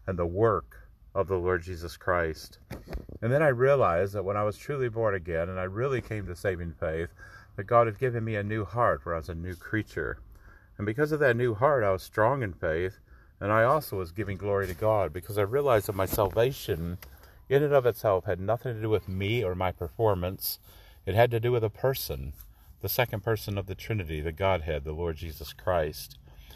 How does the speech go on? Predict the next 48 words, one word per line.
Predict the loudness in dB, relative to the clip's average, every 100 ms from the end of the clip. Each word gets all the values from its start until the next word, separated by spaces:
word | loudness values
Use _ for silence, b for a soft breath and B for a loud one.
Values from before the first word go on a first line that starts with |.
| B -2
And | 2
when | 4
I |
looked | 4 2 2
at | 2
Abraham | 4 4 4 4 -2 -4
here | -2 -2
in | -2 -4
these | -6
verses, | 0 2 2 -4 -6 -8 -14 b b b b
he | -6
said | 2 4
there | 6 2
in |
verse | 2 0
twenty-one, | 2 0 2 2 2 0
"And | -4
being | -4
fully | 2 4 6
persuaded | 4 0 -4 -2 4 4 4 0 0 0 -2 B B B B
that | 0
what | 4 4
he, | 2 -2 0 0
God, | 0 2 2
had | 0 -2
promised, | -2 0 -2 -6
he, | -4 0 0 -2
God, | -2 -2 -2
was | -4 -4
able | -4 -4
to | -8
perform." | -8 -10 -6 0 4 4 0 -8 B B B B -4
And |
then | 2
I | 4
realized, | 6 6 8 6 4
isn't | -2 0
it | 4 2
amazing | 4 6 4 2 -2
that | -2
when | -2
God | 0 0 0
begins | 0 0 0
a |
good | 0 0
work | 2 0 0 -2
in | -4
you, | -2 0 0 -2